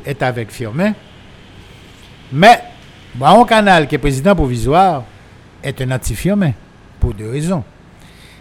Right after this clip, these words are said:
C'est que Brown Canal est un conservateur du système, et Firmin est le mari de Rosa Salnave, le gendre de Sylvain Salnave, que Brown Canal a personnellement fusillé.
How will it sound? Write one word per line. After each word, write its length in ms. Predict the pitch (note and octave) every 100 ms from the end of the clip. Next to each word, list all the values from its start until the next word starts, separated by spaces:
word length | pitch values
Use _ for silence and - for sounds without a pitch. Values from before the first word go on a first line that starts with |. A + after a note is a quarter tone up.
| -
C'est 160 | - B2
que 100 | C#3+
Brown 300 | C3+ C#3+ C3+
Canal 360 | C#3 B2+ A2+
est 140 | G#2 -
un 60 |
conservateur 800 | G2+ - - C3+ B2 A#2+ - G2+
du 140 | F#2 F#2+
système, 420 | G2 - F3 G#3+ - - - - - - - - -
et 80 | B2
Firmin 460 | - B2+ B2 G#3+ G3+ - - -
est 80 |
le 120 | B2 B2
mari 440 | A#2+ A2+ D#3 G3+ - - - - - -
de 80 | A2
Rosa 320 | G2 A#2 B2+
Salnave, 400 | C3 D#3 G#3 C#3+ F2+ - - - - -
le 180 | G#2+
gendre 340 | A#2 - F#3 B2+
de 100 | B2
Sylvain 340 | - C3 A2+
Salnave, 480 | A2+ C3+ G#3+ G3+ A2
que 80 | -
Brown 260 | A#2+ A#2 A#2+
Canal 320 | A#2+ D#3+ C3+
a 60 |
personnellement 760 | G2+ - F#3 - D3 C3 A#2 C#3
fusillé. 500 | - B2+ A#2+ F#3+ E3